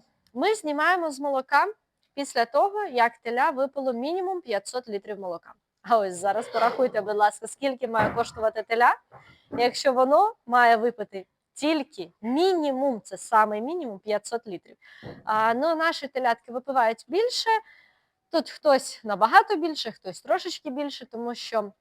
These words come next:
відйом у нас зараз відбувся такий дуже спонтанний, тому що, як ви знаєте, що ми не планували брати сім телят нових, але так як у нас, ну, таке трошки обмежена кількість, е, молока зараз є вільна для випийки телят, то...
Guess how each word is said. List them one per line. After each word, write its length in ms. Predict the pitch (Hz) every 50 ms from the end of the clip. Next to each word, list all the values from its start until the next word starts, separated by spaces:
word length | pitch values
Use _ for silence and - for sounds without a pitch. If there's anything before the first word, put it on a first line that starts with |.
| _ -
відйом 380 | 208 233 226 214 262 254 233
у 40 | 220
нас 440 | 220 214 208 214 208 - - - 202
зараз 380 | 214 233 214 208 208 208 190 202
відбувся 680 | 202 202 190 190 214 214 190 - - 233 208 - - _ - - 196
такий 320 | 233 - - 226 214 208 208 202 _ _
дуже 300 | - 214 233 254 226 240
спонтанний, 720 | - - - 240 233 233 240 - 277 320 349 381 403 440 427 -
тому 180 | - 262 247 240
що, 140 | - - 226
як 120 | 220 -
ви 80 | 220 220
знаєте, 300 | 226 233 208 208 - 202
що 160 | - - 226
ми 100 | 220 214
не 120 | 214 202
планували 520 | 196 214 208 202 202 202 214 262 349 403 381
брати 340 | 294 330 311 311 311 294
сім 340 | - - - 262 262 254 247
телят 380 | - 233 220 214 214 214 208 220
нових, 300 | 226 220 202 214 220 - _ _ _ _ _ _ _ _ - - _
але 420 | - 208 220 233 247 254 254 247 247
так 260 | 247 240 240 233 -
як 220 | 240 233 233 233
у 60 | 240 226
нас, 320 | 233 214 233 226 - -
ну, 140 | 392 440 403
таке 260 | 320 285 285 247 226
трошки 420 | 214 - - 262 262 - - 262 240
обмежена 540 | 233 226 254 254 240 208 196 202 208 202 196
кількість, 580 | - 240 214 202 - 226 196 - - - -
е, 180 | 233 220 214 208
молока 420 | 214 220 220 220 220 - 208 202
зараз 320 | 190 208 202 202 202 196 202
є 160 | 196 202 196
вільна 360 | 208 311 392 440 427 415 403 330
для 160 | 330 330 330
випийки 420 | 320 320 330 - 320 311 - - 294
телят, 360 | - 302 285 277 277 277 277 _ _ -
то... 280 | 254 269 285 302 202